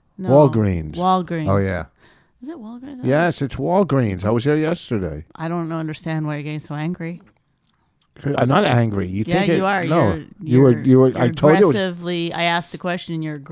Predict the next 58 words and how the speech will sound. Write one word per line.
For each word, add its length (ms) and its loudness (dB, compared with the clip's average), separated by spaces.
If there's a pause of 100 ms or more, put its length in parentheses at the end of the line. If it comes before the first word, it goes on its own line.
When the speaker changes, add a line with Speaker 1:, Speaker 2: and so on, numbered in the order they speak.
Speaker 2:
I 120 4
gave 240 4
you 80 6
the 140 6
Speaker 1:
aggressively, 40 6
Speaker 2:
answer, 320 2
and 140 2
you, 80 4
Speaker 1:
aggressively. 720 -2
Speaker 2:
I, 80 0
I, 160 2
you 300 -2
said, 220 0
"What 140 4
is 120 0
that?" 80 4
I 40 2
said, 200 -4
"Walgreens," 580 0
and 100 -2
you 120 0
go, 120 0
"I 120 0
don't 120 -10
think 200 -10
so." 180 -6 (200)
Speaker 1:
Okay, 280 -8 (120)
a 40 -6
Walgreens. 720 -6
Speaker 2:
If 120 -6
I 100 6
said 180 2
that 100 2
to 80 -4
you, 80 4
you 60 6
Speaker 1:
I 40 6
don't 120 6
Speaker 2:
go, 60 6
Speaker 1:
know. 40 6
Speaker 2:
"Apologize," 720 4
'cause 180 -2
you're 80 4
wrong. 200 2
Whenever 280 4
I'm 180 2
wrong, 220 2
you 160 2
go, 220 4 (100)
"Apologize." 760 0 (280)
Like, 200 2
sometimes 460 0
with, 100 -2
with 220 -4
Bonnie, 380 2 (280)
if 140 -4
you're 160 6
wrong, 500 2